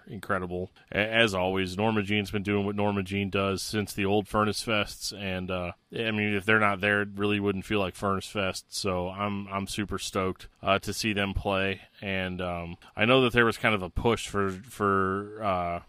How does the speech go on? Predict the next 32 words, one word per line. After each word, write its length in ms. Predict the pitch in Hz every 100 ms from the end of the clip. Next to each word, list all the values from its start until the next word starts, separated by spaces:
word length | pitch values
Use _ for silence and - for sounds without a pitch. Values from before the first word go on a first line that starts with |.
| - 113
Josh 500 | 104 101 98 95 -
from, 440 | 104 101 92 92
uh, 380 | 90 87 87 98 - _
sixty-eight 720 | - 113 - 104 101 110 104 - _
to 100 | -
do, 500 | 98 101 95 92 90 - _ -
like, 180 | 98 98
a 220 | 90 87
Norma 400 | 90 101 101 101
Jean, 760 | 90 101 98 98 95 92 92 92
Bless 280 | 101 98 -
the 80 |
Martyr, 240 | 98 98 95
Kiss 200 | 107 -
the 80 | 98
Child 380 | 107 98 95
set 340 | - 113 98 101 _ -
or 120 | 110
something, 440 | - 101 90 98 95
and, 160 | 87 -
um, 260 | 98 95 95
that's 220 | 107 -
probably 600 | - 113 110 98 98 101
not 240 | 98 101 98
gonna 200 | 101 95
happen, 500 | 104 95 101 95 98
but, 240 | 98 92
uh, 280 | 92 92 95
I, 240 | 107 120 143
which 260 | 131 139
is, 180 | 147 127
uh, 460 | 135 151 131 156